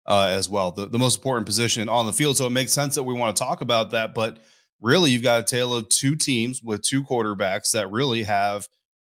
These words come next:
uh, a lot to prove. And, and not for nothing, but Carson Wentz, uh, he's about to start his, his, uh, his seventh game of the season. So he's not that far ahead, uh, of, of <laughs> Deshaun Watson in that category, at least this season, dealing with an injury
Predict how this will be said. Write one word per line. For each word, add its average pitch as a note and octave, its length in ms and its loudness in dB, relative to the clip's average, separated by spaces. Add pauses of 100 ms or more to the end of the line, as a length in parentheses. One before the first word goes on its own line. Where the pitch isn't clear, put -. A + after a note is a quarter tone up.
(180)
uh, G#2+ 200 4
a G#2+ 80 4
lot A#2 240 2
to A#2 100 -2
prove. D3+ 360 -2
And, A2+ 160 -6
and A#2 140 -2
not C3 180 2
for B2 80 -8
nothing, C3 340 0
but A2+ 320 0
Carson C3+ 380 0
Wentz, C#3+ 540 -2
uh, A2 160 0
he's B2 180 -2
about C3+ 160 0
to A#2+ 80 -4
start B2 340 0
his, B2 300 2
his, B2+ 380 -2
uh, A#2+ 200 -6
his B2 180 0
seventh C3 280 0
game B2 280 -4 (340)
of A#2+ 120 2
the A#2 60 2
season. D3 260 0
So G#2+ 60 -4
he's A#2 140 -2
not B2 280 0
that G#2+ 220 0
far A#2 220 0
ahead, G#2+ 480 -2 (420)
uh, G#2 340 0
of, G2+ 260 -6
of G2 140 -8
<laughs> - 20 -10
Deshaun B2 440 -2
Watson A2 380 -4
in F#2+ 120 -6
that A2+ 240 0
category, G2 460 -6
at F2+ 100 -12
least F#2 240 -4
this F#2 160 -4
season, G2 220 -8
dealing G2+ 200 -10
with F#2 120 -16
an F#2+ 60 -12
injury G#2+ 380 -6